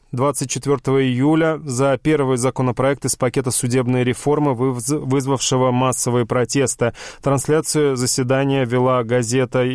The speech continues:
Jerusalem Post. Оппозиционные депутаты в Кнессете бойкотировали последнее голосование, однако голосов шестидесяти четырёх депутатов правящей коалиции оказалось достаточно для принятия закона.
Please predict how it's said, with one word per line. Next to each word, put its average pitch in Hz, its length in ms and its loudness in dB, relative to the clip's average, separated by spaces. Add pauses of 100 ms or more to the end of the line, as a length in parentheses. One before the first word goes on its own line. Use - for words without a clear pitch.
(160)
Jerusalem 127 680 2
Post. 127 420 0 (460)
Оппозиционные 156 600 0
депутаты 139 480 -2
в - 80 -8
Кнессете 143 500 0
бойкотировали 139 760 2
последнее 131 580 0
голосование, 131 680 2
однако 131 460 0
голосов 131 440 0
шестидесяти 135 640 -2
четырёх 135 460 0
депутатов 120 600 -2
правящей 117 500 0
коалиции 127 600 0
оказалось 127 500 0
достаточно 123 680 -2
для 123 260 0
принятия 127 640 0
закона. 117 560 0